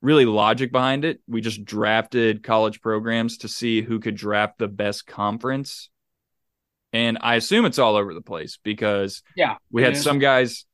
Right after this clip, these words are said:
Speaker 1: some guys go basketball heavy, and that ended up backfiring because you have a few teams that are traditionally good at basketball that weren't as good this year. You had some guys go for schools that are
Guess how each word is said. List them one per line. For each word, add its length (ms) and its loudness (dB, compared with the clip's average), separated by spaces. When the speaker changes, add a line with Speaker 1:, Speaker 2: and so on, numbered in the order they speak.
Speaker 1:
some 200 -4
guys 220 2
go 140 4
basketball 720 0
heavy, 380 -2
and 120 -4
that 160 0
ended 240 -4
up 180 -2
backfiring 760 0
because 360 -6
you 80 -2
have 80 -2
a 40 -8
few 220 -4
teams 420 -4
that 180 0
are 140 -4
traditionally 600 -2
good 120 0
at 60 -4
basketball 400 0
that 120 -8
weren't 240 0
as 80 -6
good 180 2
this 220 -6
year. 340 2
You 80 2
had 120 2
some 260 0
guys 320 2
go 260 0
for 560 -2
schools 380 4
that 120 4
are 380 4